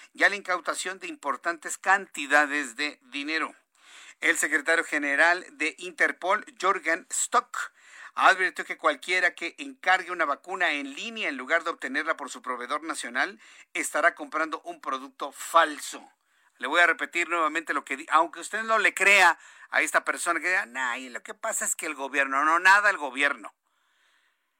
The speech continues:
N-, la vacuna únicamente se produce en los laboratorios, se entrega a los gobiernos, no hay más. Aun cuando el presidente de la República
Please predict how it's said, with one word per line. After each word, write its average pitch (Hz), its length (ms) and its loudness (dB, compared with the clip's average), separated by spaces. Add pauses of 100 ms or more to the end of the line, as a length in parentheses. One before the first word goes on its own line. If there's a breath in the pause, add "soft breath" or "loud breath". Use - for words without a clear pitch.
(560)
N-, 277 300 -14
la 170 140 6
vacuna 254 580 2
únicamente 240 600 -6
se 156 100 -8
produce 202 360 -8
en 202 60 -6
los 170 100 -6
laboratorios, 190 480 -4
se 196 60 -8
entrega 185 280 0
a 180 40 2
los 151 120 -2
gobiernos, 131 520 -4
no 185 100 -2
hay 220 80 -2
más. 202 480 -4 (1200 loud breath)
Aun 214 240 6
cuando 185 340 0
el 156 100 -4
presidente 165 420 -4
de 185 60 0
la 160 80 4
República 165 840 -6